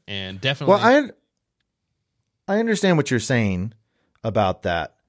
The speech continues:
Speaker 2: but the thing is, we don't know. I don't know how many, how many pellets it takes to actually kill a bird, but with a proper pattern, if you get the bird inside of that circle, the bird's,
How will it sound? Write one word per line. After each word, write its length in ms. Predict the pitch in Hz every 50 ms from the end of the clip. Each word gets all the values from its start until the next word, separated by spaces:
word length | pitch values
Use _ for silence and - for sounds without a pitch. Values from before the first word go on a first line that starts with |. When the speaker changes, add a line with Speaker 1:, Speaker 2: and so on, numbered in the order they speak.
| _ _ _ _ _ _ _ _ _ _ _ _ _ -
Speaker 2:
but 280 | - 123 117 - - 117
the 100 | 120 113
thing 220 | - 175 175 165 165
is, 260 | 165 147 131 - - - -
we 220 | 147 151 139 156
don't 240 | 165 190 185 165 -
know. 240 | 139 147 147 139 127
I 160 | - 123 160
don't 140 | 202 196 143
know 100 | 131 123
how 220 | 107 - 135 143 139
many, 180 | 120 113 104 - - - - -
how 180 | - 131 127
many 540 | 123 120 113 110 104 104 98 98 95 90 - _ _ _ _ _ _ _ _ -
pellets 340 | - 117 104 98 90 - -
it 100 | - -
takes 420 | - 107 101 - - - - - _ _
to 100 | - - 80
actually 320 | 104 107 - - - 90
kill 240 | - - 113 95 85
a 40 | 78
bird, 340 | - 101 98 92 67 - - _
but 260 | - 110 101 - - _ _ _ _ _ _ _ _ -
with 280 | 110 107 135 160 156
a 120 | - 123 113
proper 720 | 117 - - 143 143 156 156 - 180 180 185 190 208 - _ _ -
pattern, 520 | - 147 120 104 92 87 82 85 98 123 - _ _ _ _ _ _ _ _ _ _ _ -
if 180 | 143 131 - 101
you 140 | 113 139 151
get 260 | 127 165 165 165 -
the 80 | 165
bird 380 | 127 110 139 135 127 123 120 123 - _
inside 580 | - 139 156 175 180 180 - - 165 156 165 160
of 80 | 143 131
that 200 | 147 147 - -
circle, 560 | - - 196 196 - - 98 92 107 110 - _ _ _ _ _ _ _ _ _
the 80 | - 113
bird's, 500 | 95 120 120 117 120 113 104 - -